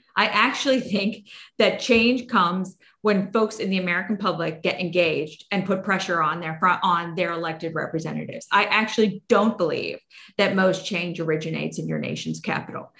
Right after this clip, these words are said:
because I think it takes people who don't live this and who aren't at cocktail parties looking smart for one another to actually push for evolutions that endure. And I know that is a <laughs> radical notion. Maybe that's my P G County notion, David, <laughs> but, uh, that is,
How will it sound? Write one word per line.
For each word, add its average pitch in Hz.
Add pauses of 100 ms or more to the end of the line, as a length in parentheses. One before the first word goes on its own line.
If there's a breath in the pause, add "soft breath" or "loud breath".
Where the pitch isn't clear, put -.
(160 soft breath)
because 208
I 190
think 226
it 220
takes 196
people 190
who 190
don't 208
live 180
this 156 (320 loud breath)
and 208
who 226
aren't 233
at 180
cocktail 165
parties 160
looking 170
smart 156
for 170
one 156
another 143 (200 loud breath)
to 247
actually 185
push - (400)
for 185
evolutions 165
that 165
endure. 185 (280)
And 185
I 180
know 190
that 190
is 190
a 214
<laughs> 190
radical 233
notion. 226
Maybe 208
that's 196
my 190
P 196
G 185
County 196
notion, 247
David, 277
<laughs> -
but, 320
uh, 247
that 254
is, 277